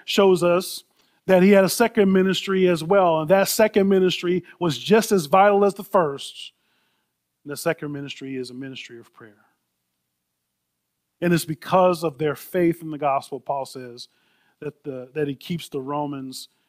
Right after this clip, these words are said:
the churches there, in his prayers. Even though he's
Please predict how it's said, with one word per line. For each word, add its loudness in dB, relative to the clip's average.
the -20
churches -10
there, -4
in -10
his -14
prayers. -14
Even -2
though -2
he's 0